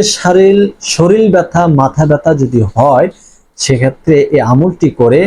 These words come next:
আপনি কচু পাতাটা মাথার মধ্যে দিয়ে রাখবেন, যতক্ষণ পর্যন্ত ব্যথা থাকে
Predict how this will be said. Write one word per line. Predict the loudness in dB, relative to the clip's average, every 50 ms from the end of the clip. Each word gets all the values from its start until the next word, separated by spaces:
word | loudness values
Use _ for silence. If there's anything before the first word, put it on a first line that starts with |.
| -2 -4
আপনি | -6 -6 -4 -2 -2 -2
কচু | 0 -2 -4 -2 -2 -2 -2
পাতাটা | -2 -2 -2 -2 -2 0 0
মাথার | 2 2 0 0 -2 -2 -2 -2 0
মধ্যে | 0 0 0 -2 -2 -2
দিয়ে | -2 0 0 2 2 2
রাখবেন, | 2 0 -2 -4 -4 -6 -6 -6 -10 _ _ _ _ _ _ _ _ _ _ _ _ _ _ _ -4
যতক্ষণ | -2 0 0 0 0 -2 -4 -2 -2 -2 -2 0
পর্যন্ত | 0 -2 -2 -2 -2 -2 -2 -2 -2
ব্যথা | 0 0 0 -2 -2 -4
থাকে | -4 -4 -6 -4 -2 -2 -2